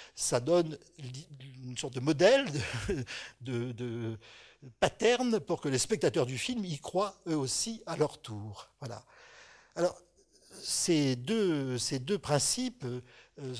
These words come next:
ont été mis en œuvre dans le film et vous allez en voir quelques exemples. Au-delà de ça,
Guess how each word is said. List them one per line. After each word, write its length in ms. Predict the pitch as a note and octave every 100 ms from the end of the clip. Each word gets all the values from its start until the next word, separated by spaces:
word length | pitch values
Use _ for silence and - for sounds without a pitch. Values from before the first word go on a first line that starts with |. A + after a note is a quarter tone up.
| D#3+
ont 100 | D#3
été 240 | D3 D#3
mis 180 | D3+ D3
en 140 | B2+
œuvre 240 | C#3 B2+ A#2
dans 80 | A#2
le 60 |
film 200 | - A3+
et 60 | F3+
vous 160 | C3
allez 160 | B2+ C3+
en 80 | C3+
voir 180 | A3 -
quelques 320 | F3 D3+ A2+
exemples. 500 | G2 G2 G#2 G#2+ - _ - - _ - - - - _ _ _ -
Au-delà 300 | B3+ F3 E3
de 80 | -
ça, 480 | - B3+ C4+ C4+